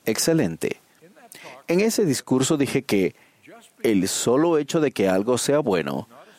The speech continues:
no es razón suficiente para hacerlo. El número de cosas buenas que podemos hacer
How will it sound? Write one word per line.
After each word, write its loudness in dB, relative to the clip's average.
no 0
es -4
razón 0
suficiente 0
para 0
hacerlo. -2
El 2
número -2
de -2
cosas -2
buenas -2
que 2
podemos -2
hacer 0